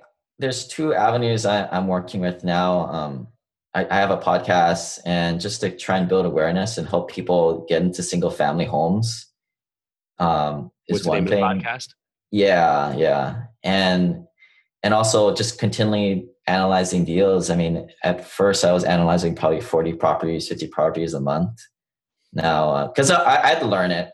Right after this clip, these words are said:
Speaker 1: Like, I was just analyzing junk from these brokers.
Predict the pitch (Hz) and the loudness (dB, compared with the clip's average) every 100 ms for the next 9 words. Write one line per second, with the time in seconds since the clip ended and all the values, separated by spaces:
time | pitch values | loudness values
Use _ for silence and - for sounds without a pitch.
0 | _ 82 76 90 98 95 - 82 82 80 | _ -10 -4 -4 -4 -6 -10 -8 -8 -8
1 | 78 78 - - 71 71 113 _ _ _ | -12 -18 -16 -10 -10 -10 -16 _ _ _
2 | _ _ - 73 73 71 71 - 69 62 | _ _ -12 -12 -8 -6 -4 -4 -6 -8
3 | - | -14